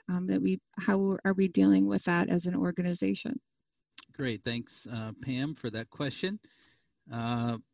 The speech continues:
Speaker 2: voting is, has long been, uh, a priority of ours, and, um, the Federation now for, oh gosh, uh, the last two decades almost, since the Help America Vote Act was enacted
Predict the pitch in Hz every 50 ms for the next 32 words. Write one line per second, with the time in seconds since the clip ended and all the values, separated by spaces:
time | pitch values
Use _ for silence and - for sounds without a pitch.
0 | _ _ _ _ _ - 127 135 110 123 160 180 190 196 190 190 185 175 143 139
1 | 147 139 139 139 123 - - - 123 131 120 - 143 147 156 175 170 139 127 123
2 | 104 104 104 110 107 113 110 101 107 110 110 107 - - 135 123 120 120 123 131
3 | 139 139 135 123 113 113 101 110 107 107 104 104 104 107 123 117 - 107 107 110
4 | 107 107 107 107 104 101 - - 104 104 101 104 104 98 101 - - 143 143 143
5 | 135 123 120 135 131 - 143 123 113 113 117 117 120 117 - - - 117 107 104
6 | 101 95 - - - - - - - - - - _ _ - 147 143 113 104 -
7 | - 113 113 107 101 92 - - - - - - - 107 107 104 107 104 101 -
8 | 113 110 120 127 131 131 - - - _ _ - - 151 147 123 - 127 143 156
9 | - 131 110 107 104 - - 123 139 160 175 147 117 98 101 117 123 - - -
10 | - - 131 123 - - - 113 110 143 151 - 160 131 127 127 131 131 123 -
11 | 120 104 113 127 143 143 123 113 117 - - 113 107 104 - 104 104 113 135 151
12 | - - - 107 107